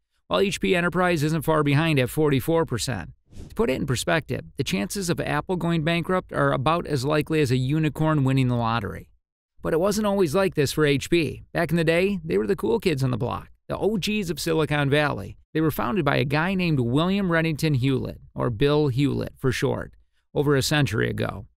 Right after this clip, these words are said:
Bill was born just before World War One, and thanks to his dad's cushy job at the University of Michigan, he didn't have to worry about the war too much. In fact, his family even moved to what would become Silicon Valley because of a job promotion.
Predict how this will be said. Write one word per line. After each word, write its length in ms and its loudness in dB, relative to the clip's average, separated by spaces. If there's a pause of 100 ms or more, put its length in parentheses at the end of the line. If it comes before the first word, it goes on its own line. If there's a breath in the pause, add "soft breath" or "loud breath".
(100)
Bill 200 0
was 180 -4
born 340 2
just 240 0
before 320 2
World 260 2
War 180 2
One, 380 0
and 180 -4
thanks 240 0
to 80 0
his 140 0
dad's 320 0
cushy 340 -4
job 320 0
at 100 -2
the 60 -2
University 520 0
of 80 2
Michigan, 520 0 (280 soft breath)
he 60 -14
didn't 120 -4
have 80 -2
to 80 -2
worry 220 2
about 220 2
the 60 0
war 280 2
too 180 -2
much. 420 -8 (120)
In 60 -10
fact, 340 0
his 100 -2
family 360 0
even 200 2
moved 380 2
to 120 2
what 320 0
would 140 -2
become 300 0
Silicon 500 0
Valley 380 2
because 320 0
of 80 -2
a 60 -2
job 340 0
promotion. 580 -4